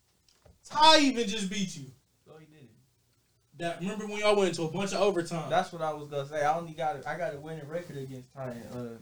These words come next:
Speaker 2: this two K.
Speaker 1: Mm.
Speaker 2: But I only played him, like, twice.
Speaker 1: And Ty don't like this two K, so
Speaker 2: Yeah.
Speaker 1: that, that don't really count. So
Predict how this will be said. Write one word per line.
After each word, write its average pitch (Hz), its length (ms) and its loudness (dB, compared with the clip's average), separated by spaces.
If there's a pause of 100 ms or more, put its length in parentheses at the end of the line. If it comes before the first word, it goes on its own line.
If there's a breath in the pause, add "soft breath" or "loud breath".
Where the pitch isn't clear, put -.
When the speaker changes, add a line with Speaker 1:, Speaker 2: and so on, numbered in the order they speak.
Speaker 2:
this 127 160 -18 (100)
two 123 80 -20 (100)
K. 120 60 -20 (220)
Speaker 1:
Mm. 160 120 -18 (300)
Speaker 2:
But 135 120 -4
I 151 80 2 (100)
only 151 140 -8
played 175 300 -4
him, 151 160 -10
like, 123 240 -4 (180)
twice. 143 320 -4 (220)
Speaker 1:
And 170 120 0
Ty 175 200 -4
don't 143 180 -8
like 143 200 -8
this - 200 -12
two 139 160 -12
K, 131 140 -8
so 131 140 -10
Speaker 2:
Yeah. 156 200 -4
Speaker 1:
that, 151 120 -6
that 147 120 -6
don't 139 160 -8
really 127 160 -12
count. 127 320 -12 (120)
So - 180 -20